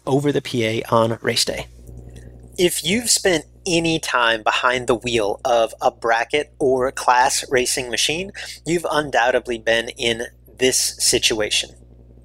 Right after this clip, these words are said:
You have a starting line advantage, you catch your opponent early, you roll off the throttle or ease onto the brake pedal, and you watch your win light come on. Yes! That's a great feeling. But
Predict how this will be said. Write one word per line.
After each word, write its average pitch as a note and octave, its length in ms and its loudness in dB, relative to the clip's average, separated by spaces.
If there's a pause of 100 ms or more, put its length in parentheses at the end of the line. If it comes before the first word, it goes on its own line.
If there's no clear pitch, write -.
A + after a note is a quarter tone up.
You A#2+ 140 -2
have A#2+ 160 -2
a - 20 -4
starting A2 320 0
line G#2 180 -2
advantage, C#3+ 640 0 (320)
you - 120 -10
catch - 320 0
your A2 100 4
opponent G#2 380 -4
early, F#3 400 2 (220)
you C#3 100 -8
roll D#3 240 4
off D3+ 160 4
the D3+ 80 4
throttle C3+ 420 2
or B2 100 -2
ease C#3+ 220 0
onto C#3 180 0
the B2 60 0
brake B2+ 300 -2
pedal, B2 440 0
and A#2+ 120 -12
you A2+ 180 -4
watch - 300 2
your B2 80 0
win A2 160 -2
light A2+ 180 2
come A#2 160 -4
on. G#2+ 220 -10 (260)
Yes! - 640 0 (680)
That's - 160 0
a E3 40 2
great A#2+ 460 -2
feeling. G#2+ 440 -4 (600)
But F3 320 4